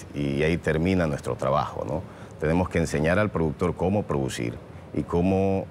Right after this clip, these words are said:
eh, asimismo llevarlo hacia la venta de su producto final.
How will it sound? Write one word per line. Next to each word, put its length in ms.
eh, 400
asimismo 460
llevarlo 680
hacia 360
la 140
venta 280
de 20
su 140
producto 400
final. 380